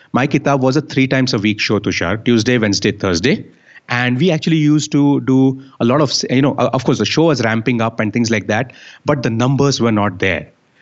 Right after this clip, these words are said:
Uh, the feedback that I received from quite a few listeners was that this is too much for us to consume. You know, three times a week is an overkill. So around April, we moved to a two times a week format.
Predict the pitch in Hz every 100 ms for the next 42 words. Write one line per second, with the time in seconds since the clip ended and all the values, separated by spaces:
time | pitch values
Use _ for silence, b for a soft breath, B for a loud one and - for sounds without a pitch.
0 | b b b b - 131 127 196 220 -
1 | 214 190 165 120 113 - 143 175 - 147
2 | 147 - - 165 170 196 165 127 110 -
3 | 123 117 113 120 127 107 139 - - -
4 | _ 160 131 131 - 107 101 - - 95
5 | 82 87 73 - 101 113 - 127 127 123
6 | 120 104 110 104 104 98 110 110 - 82
7 | 73 b b b - 117 127 127 127 127
8 | 175 196 143 120 135 - 143 113 - 135
9 | 156 160 170 156 170 - 160 165 -